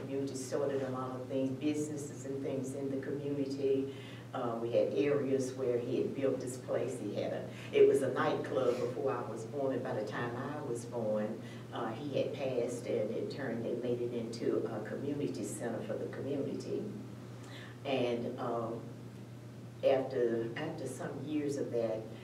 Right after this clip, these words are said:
we came home one day, and here this man was with all this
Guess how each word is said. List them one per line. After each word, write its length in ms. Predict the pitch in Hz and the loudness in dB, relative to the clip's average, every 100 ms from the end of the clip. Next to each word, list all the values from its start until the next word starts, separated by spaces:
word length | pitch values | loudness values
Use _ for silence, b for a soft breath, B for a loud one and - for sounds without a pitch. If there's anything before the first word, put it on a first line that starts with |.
| B B - | B B -6
we 140 | 147 | -2
came 380 | 143 - 135 127 | -2 0 0 2
home 300 | 127 127 123 | 0 0 -2
one 260 | 120 110 113 | -4 -4 -2
day, 360 | 139 - - - - | 0 2 0 -2 -4
and 180 | 110 - | -6 -4
here 180 | 143 | -2
this 280 | 139 135 127 | -2 -2 -2
man 360 | 131 123 120 117 | -4 -4 -2 -4
was 380 | 117 113 110 - | -6 -6 -8 -8
with 140 | 104 | -8
all 300 | 120 120 117 | -6 -6 -6
this 360 | 117 113 113 - | -4 -6 -6 -8